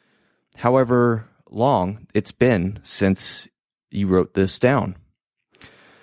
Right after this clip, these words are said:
And it says, "Check out those concepts to learn more about the concept of risk." You then ask yourself,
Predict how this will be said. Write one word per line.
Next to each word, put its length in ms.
And 560
it 160
says, 580
"Check 300
out 320
those 320
concepts 800
to 100
learn 400
more 460
about 460
the 80
concept 460
of 100
risk." 480
You 120
then 140
ask 300
yourself, 600